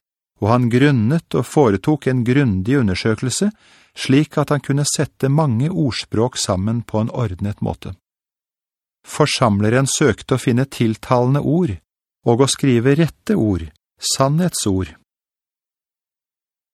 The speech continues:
De vises ord er som oksedriveres piggstaver, og akkurat som nagler som blir slått inn, er de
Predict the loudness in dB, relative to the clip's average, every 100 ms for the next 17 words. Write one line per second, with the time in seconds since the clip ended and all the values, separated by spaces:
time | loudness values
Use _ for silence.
0 | _ -2 2 4 4 2 0 -2 -2 -2
1 | 0 2 4 2 2 0 0 -2 -6 -4
2 | -2 -2 0 2 2 2 0 -2 -2 -2
3 | -2 0 2 2 0 -6 -12 _ _ _
4 | _ _ _ 2 4 4 2 2 2 0
5 | 2 2 2 2 0 2 2 2 2 0
6 | 2 4 4 2 -2 -18 _ -2 2 2